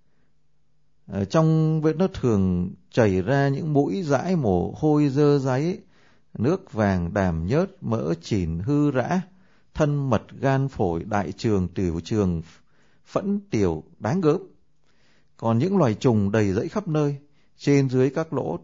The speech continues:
thường chảy hôi dơ, hai tạng, à, sinh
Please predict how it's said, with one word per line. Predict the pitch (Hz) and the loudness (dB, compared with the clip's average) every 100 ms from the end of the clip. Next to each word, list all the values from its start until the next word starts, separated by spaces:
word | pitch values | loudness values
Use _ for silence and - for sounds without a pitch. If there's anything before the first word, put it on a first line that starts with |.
| - | -8
thường | - 107 87 | -2 -2 -2
chảy | - 90 82 123 | -2 -2 -4 -2
hôi | 127 135 | 0 2
dơ, | 123 127 123 - _ _ _ _ | 2 0 -2 -10 _ _ _ _
hai | - 143 139 | -4 -2 0
tạng, | 113 98 - _ _ _ _ _ _ - | 0 -2 -6 _ _ _ _ _ _ -4
à, | 104 95 | 0 0
sinh | 92 - 156 147 | 0 0 0 0